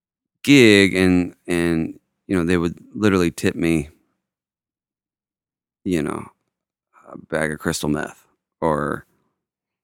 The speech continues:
you know, whatever. It was like, uh, anyway, so Mike, uh, sometimes would bring his lion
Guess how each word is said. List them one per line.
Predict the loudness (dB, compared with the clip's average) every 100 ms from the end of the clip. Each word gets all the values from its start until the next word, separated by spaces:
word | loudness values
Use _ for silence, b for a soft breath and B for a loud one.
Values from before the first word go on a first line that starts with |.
| _ _ _
you | -14 -12
know, |
whatever. | -12 0 2 2 0 -8 -12
It | -10
was | -8 -8
like, | -6 -8 -10 -20 _ -10
uh, | -10 -8 4
anyway, | 6 6
so | 4 4
Mike, | 4 4 0 -10 _ _ _ _ _ -2
uh, | -2 -2 -6 _ _ _ _
sometimes | 0 2 4 4 2 2
would | -4
bring | 2 4 6 4
his | 2 0 0 0
lion | 2 4 4 4 0 -2